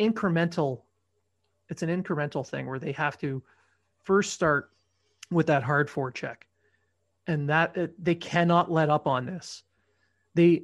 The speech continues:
they let, uh, they took their foot off the gas at times against Toronto, and they took some bad penalties. In this, they have to stay very, very disciplined, and they have to keep their work ethic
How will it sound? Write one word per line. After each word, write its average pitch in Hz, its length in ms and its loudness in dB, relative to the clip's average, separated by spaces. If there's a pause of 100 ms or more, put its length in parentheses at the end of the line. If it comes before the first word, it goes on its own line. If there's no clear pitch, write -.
they 151 160 -2
let, 165 320 4
uh, 165 60 2
they 151 140 0
took 180 160 -6
their 151 100 -4
foot 175 200 -2
off 170 160 2
the 160 80 -4
gas 143 360 0
at - 80 -4
times 156 300 -2
against 151 300 -6
Toronto, 151 380 -4 (480)
and 156 140 0
they 151 60 0
took 160 200 -4
some 151 160 -8
bad 131 240 -4
penalties. 170 540 -6 (140)
In 156 160 0
this, 180 320 -2 (100)
they 160 120 -6
have 135 180 -6
to 131 80 -10
stay 143 220 -6
very, 165 420 2
very 143 200 2
disciplined, 143 640 -6
and 151 100 -8
they 143 80 -6
have 160 260 -4
to 165 60 -8
keep - 400 -10
their 143 140 -4
work 151 300 -6
ethic 139 460 -6